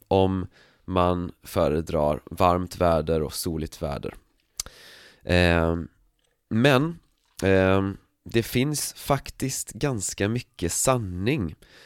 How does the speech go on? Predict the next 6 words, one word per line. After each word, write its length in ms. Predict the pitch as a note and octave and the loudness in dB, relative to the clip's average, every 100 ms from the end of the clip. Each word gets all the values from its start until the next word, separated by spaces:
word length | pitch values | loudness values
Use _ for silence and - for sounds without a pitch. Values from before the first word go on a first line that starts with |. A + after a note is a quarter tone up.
| _ - | _ -4
i 240 | A#2 A#2+ | -2 2
det 100 | C3+ | 2
här 460 | C3+ - D#2+ B1+ - - | 0 0 -2 -4 -10 -4
uttrycket. 1000 | G2 - - - - - - - - - _ _ _ _ _ _ _ _ _ _ - - - - - - | -4 -4 -6 -8 -8 -10 -10 -8 -10 -10 _ _ _ _ _ _ _ _ _ _ -8 -8 -8 -20 -20 -6
Eh, 400 | F2 E2+ E2 E2 - _ - | 2 2 4 0 -2 _ -12
så 500 | - A2+ A2 G#2 | -6 0 4 4